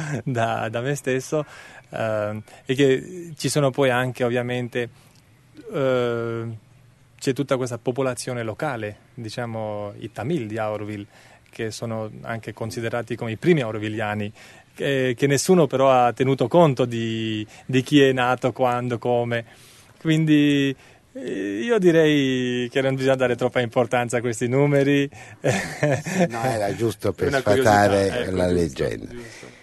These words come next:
Speaker 2: Attualmente non abiti più a Auroville.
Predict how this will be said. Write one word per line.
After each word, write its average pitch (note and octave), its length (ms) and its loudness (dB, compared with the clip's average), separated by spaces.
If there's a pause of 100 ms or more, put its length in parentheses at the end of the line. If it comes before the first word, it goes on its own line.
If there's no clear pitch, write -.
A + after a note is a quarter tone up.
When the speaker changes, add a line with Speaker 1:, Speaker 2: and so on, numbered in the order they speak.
(420)
Speaker 2:
Attualmente F#2+ 640 0
non E2+ 180 0
abiti E2 460 -2
più E2 260 -6
a D#2 120 -2
Auroville. C#3+ 880 0